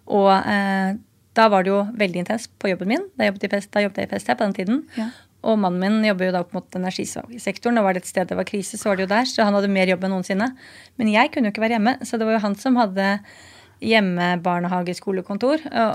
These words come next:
Speaker 1: og virkelig all heder og ære. Jeg, vi klappet jo for sykepleiere, helse-, helsesykepleiere og, eh, helsepersonell over hele landet, men vel så mye klapp for de som satt hjemme da, for da satt jeg på jobb og hadde det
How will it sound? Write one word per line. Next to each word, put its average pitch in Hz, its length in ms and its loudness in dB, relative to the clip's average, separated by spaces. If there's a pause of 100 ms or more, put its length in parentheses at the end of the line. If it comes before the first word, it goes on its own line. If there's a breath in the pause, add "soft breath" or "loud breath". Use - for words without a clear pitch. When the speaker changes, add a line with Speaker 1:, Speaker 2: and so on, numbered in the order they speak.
Speaker 1:
og 214 100 0
virkelig - 340 -10
all 202 240 -2
heder 196 300 -2
og 190 160 2
ære. 190 140 2 (200)
Jeg, - 400 -4
vi 247 140 -4
klappet 233 320 2
jo 190 60 -6
for - 120 -14
sykepleiere, 202 640 -2
helse-, 185 580 0
helsesykepleiere 220 680 0
og, 214 220 6
eh, 220 340 4
helsepersonell 254 680 2 (140)
over 247 200 0
hele 233 120 4
landet, 247 180 6
men 240 360 6
vel 220 200 4
så 269 120 0
mye 240 120 2
klapp - 260 -6
for 233 160 4
de 214 140 0
som 233 160 -6
satt - 200 -6
hjemme 202 180 2
da, 220 100 4
for 233 140 -4
da - 80 -8
satt 247 160 -2
jeg 208 160 0
på 240 100 0
jobb 254 200 -2
og 233 100 0
hadde 202 160 -4
det 226 100 -4